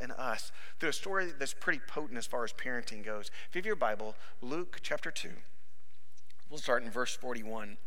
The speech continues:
<clears throat> We'll read all the way down through fifty-two. The Bible says it this way. "Now his," that's Jesus,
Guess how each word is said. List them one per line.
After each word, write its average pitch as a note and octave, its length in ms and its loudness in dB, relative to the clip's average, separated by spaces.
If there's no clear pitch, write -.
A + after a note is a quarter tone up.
<clears throat> D#3+ 340 0
We'll A#2+ 120 0
read A#2 160 2
all A#2+ 180 6
the A#2+ 60 2
way A#2 100 2
down G#2+ 200 0
through G#2 140 -2
fifty-two. F#2 440 0
The A#2 80 0
Bible A#2+ 240 4
says G#2+ 220 0
it F#2 100 0
this F#2 180 -2
way. - 180 -2
"Now C3+ 200 4
his," A2+ 420 2
that's G#2+ 160 0
Jesus, F#2+ 540 0